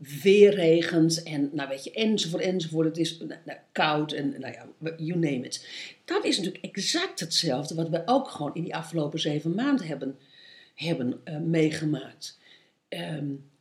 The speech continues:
daar, ehm, dus als je als, dus dat is het soort hard werken wat ik niet, ehm, wat ik niet erg vind. Het monomaan hard werken, omdat je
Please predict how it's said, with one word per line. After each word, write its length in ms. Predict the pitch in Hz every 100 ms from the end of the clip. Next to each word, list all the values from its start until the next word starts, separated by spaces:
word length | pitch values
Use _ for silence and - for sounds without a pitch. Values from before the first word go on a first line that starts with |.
| _ _ _ _ - - _ _ -
daar, 560 | 170 240 311 311 - - _
ehm, 360 | 185 170 170 160 160 - _ _ _ _ _ _
dus 340 | - 170 247 -
als 120 | 240
je 160 | 240 -
als, 360 | 208 208 - - - -
dus 240 | 202 - - 165 160
dat 240 | 180 240
is 140 | 220
het 140 | 208 -
soort 380 | - 233 247 247
hard 540 | 165 180 262 285 -
werken 540 | 160 220 269 - 294 466 - - - - _
wat 320 | - 165 240
ik 140 | 254 247
niet, 440 | 226 226 - - _
ehm, 360 | 175 175 160 160 160 160
wat 140 | 202
ik 120 | 240
niet 380 | 226 240 294 311
erg 300 | - 147 -
vind. 400 | - 143 - - - - -
Het 240 | 190 185
monomaan 960 | 190 180 208 185 156 165 185 262 311 269
hard 460 | 156 151 190 156 151
werken, 460 | 190 180 - 143
omdat 460 | 175 170 165 170 165
je 200 | 147 139